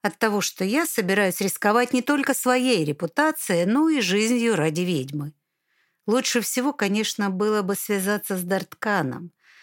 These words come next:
потому что у этого демона куда больше возможностей, чем у Михаила. Но чувство гордости и незабытой ненависти не позволяет мне обратиться за помощью к отцу Амалии. В конце концов, он тоже приложил к случившемуся свою когтистую лапу.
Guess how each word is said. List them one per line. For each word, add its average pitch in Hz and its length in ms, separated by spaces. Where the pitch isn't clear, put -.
потому 175 240
что - 180
у - 20
этого 175 300
демона 196 440
куда 214 300
больше 240 320
возможностей, 208 920
чем 202 300
у 196 60
Михаила. 208 720
Но 180 80
чувство 180 380
гордости 175 640
и 175 80
незабытой 170 640
ненависти 180 640
не 226 100
позволяет 214 640
мне 170 120
обратиться 175 520
за 175 160
помощью 170 560
к - 80
отцу 190 340
Амалии. 143 540
В - 60
конце 240 380
концов, 285 480
он 220 120
тоже 302 300
приложил 202 540
к - 80
случившемуся 190 880
свою 180 340
когтистую 196 680
лапу. 165 480